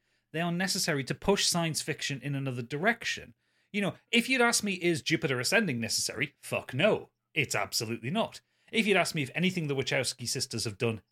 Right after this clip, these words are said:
outside of the Matrix quadrilogy is necessary, no, absolutely not, because they're not very good at it. But the Matrix, they've fucking nailed it. They've got a formula, and they know how to keep pushing the envelope and how to keep things, uh, how to keep making important points and asking the right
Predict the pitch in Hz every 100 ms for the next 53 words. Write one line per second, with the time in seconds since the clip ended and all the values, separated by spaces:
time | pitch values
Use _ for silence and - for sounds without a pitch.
0 | - 180 220 - 110 101 104 107 98 -
1 | 104 - - 113 117 113 110 127 127 151
2 | - 214 233 _ _ - 466 320 117 _
3 | _ _ - 117 107 120 123 131 208 226
4 | - 147 143 - 147 135 - 107 113 196
5 | 185 110 98 110 123 160 233 - - -
6 | - - 151 170 156 135 117 113 - -
7 | 104 - 185 175 160 170 - - - -
8 | 120 117 165 147 143 - - 107 - 180
9 | 202 190 175 160 160 165 - _ _ 117
10 | 110 117 107 - 117 - _ _ - -
11 | 170 165 120 98 - - 139 - 147 117
12 | - - - 151 175 180 156 131 180 185
13 | 180 - 139 135 - 120 139 - - 151
14 | 143 147 113 104 -